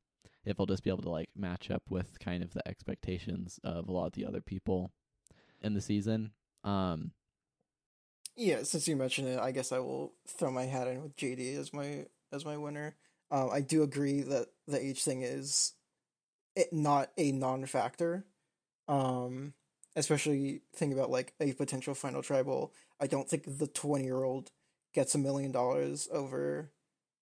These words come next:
Speaker 2: um, somebody who's, like, a parent, right? Even if
Speaker 1: Hmm.
Speaker 2: he plays a really good game, um, and even with a cast like this that seem very game savvy, uh, I think that's a very hard, um,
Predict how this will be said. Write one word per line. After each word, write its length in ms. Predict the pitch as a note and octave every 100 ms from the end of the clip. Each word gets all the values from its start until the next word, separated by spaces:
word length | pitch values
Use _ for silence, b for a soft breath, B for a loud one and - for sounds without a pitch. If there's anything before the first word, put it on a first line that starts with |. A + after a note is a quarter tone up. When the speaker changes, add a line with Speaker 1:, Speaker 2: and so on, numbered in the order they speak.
| _ -
Speaker 2:
um, 560 | C#3 B2 A#2+ C#3 C#3+ D3 _ _ _ _
somebody 440 | - - C#3 B2+ B2+
who's, 120 | B2
like, 140 | B2
a 60 | -
parent, 380 | - G2+ G2+ - _ -
right? 280 | B2 A#2+ - _ _ _ -
Even 240 | C#3 C3
if 120 | B2+
Speaker 1:
Hmm. 160 | B2 A2 - _
Speaker 2:
he 140 | - D#3+
plays 200 | D3+ C#3
a 60 |
really 480 | C3+ C#3 D#3 D#3 D3+
good 380 | C#3 D3+ D3 C#3 _
game, 720 | - E3 E3 C3+ C3 B2+ C3+ - _ _ _ _ _ _ _ _ _ -
um, 560 | C#3 B2+ A#2+ B2+ C#3+ D3 -
and 100 | D#3
even 200 | C#3+ C#3
with 100 | F3+
a 60 |
cast 240 | - C3+ C#3
like 100 | C#3+
this 160 | C#3+
that 160 | C3 -
seem 280 | C#3 C3+ C#3
very 400 | B2+ C3+ C#3+ -
game 220 | D#3+ D#3+
savvy, 560 | D3 A2+ A#2 C#3+ D3+ D#3 _ _ _ _ _ -
uh, 360 | C#3+ B2+ A#2+ B2 -
I 120 | D3
think 180 | C3+ C3+
that's 180 | B2+
a 100 | C#3+
very 340 | C3+ C#3+ A#2+ C3
hard, 640 | B2+ - C#3 D3 D3 D#3 - _ _ _ _ _ _ _ _ _ -
um, 680 | B2+ B2 B2 G2 G2 D3+